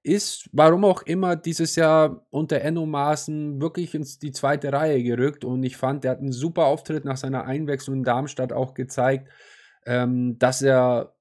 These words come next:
es drauf hat, technisch natürlich einer der besseren Spieler dieser Mannschaft ist und hat dann mit Cardona auf, gegen Darmstadt noch versucht, das Spiel zu unseren Gunsten zu kippen. Die haben rechts tolle Kombinationen gehabt.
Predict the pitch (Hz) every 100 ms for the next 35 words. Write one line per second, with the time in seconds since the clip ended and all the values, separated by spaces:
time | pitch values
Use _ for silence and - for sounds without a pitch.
0 | _ - 131 - 135 156 - 139 135 151
1 | 143 160 139 139 131 135 135 127 131 127
2 | 120 127 143 160 143 135 - 139 131 131
3 | 135 127 131 139 135 131 120 127 123 131
4 | 123 117 - 127 139 131 120 120 117 -
5 | 120 123 123 120 123 135 127 120 117 120
6 | 113 131 - 117 - 135 131 117 117 104
7 | 135 143 139 - 131 - 139 131 120 117
8 | 127 131 - 143 147 139 131 127 120 -
9 | 147 160 143 139 135